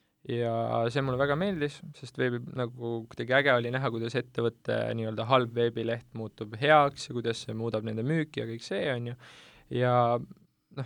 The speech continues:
seda müüki ma nautisin, aga üks hetk ma ikkagi tundsin, et ta ei ole nagu, ta ei ole sihuke asi, mida ma tahaks võib-olla kaua teha, et ta on jälle mingi kogemus. Et ma sain siukse esimese business to business müügikogemuse ja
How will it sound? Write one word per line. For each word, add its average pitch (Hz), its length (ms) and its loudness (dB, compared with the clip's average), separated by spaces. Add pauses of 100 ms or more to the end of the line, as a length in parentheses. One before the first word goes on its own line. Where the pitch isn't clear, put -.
seda 160 180 0
müüki 165 300 -2
ma 147 80 0
nautisin, 147 680 0 (420)
aga 135 160 2
üks 165 160 0
hetk 131 80 -2
ma 139 80 0
ikkagi 127 240 -6
tundsin, 139 400 -4
et 120 160 -8
ta 123 80 2
ei 123 80 6
ole 120 160 0
nagu, 117 560 -4 (1500)
ta 131 80 2
ei 127 60 4
ole 127 100 2
sihuke 135 220 -2
asi, 127 100 -2
mida 113 160 -2
ma 113 80 -2
tahaks 120 220 -2
võib-olla 110 180 -4
kaua 147 320 4
teha, 208 160 -2 (240)
et - 100 -12
ta - 120 -4
on 127 80 2
jälle 127 100 0
mingi 117 240 -4
kogemus. 139 480 -2 (800)
Et 113 160 -2
ma 117 80 -2
sain 127 160 0
siukse 123 240 -4
esimese 123 480 -4 (960)
business 131 260 -4
to 123 140 -2
business 156 320 -2
müügikogemuse 180 720 0 (720)
ja 123 320 0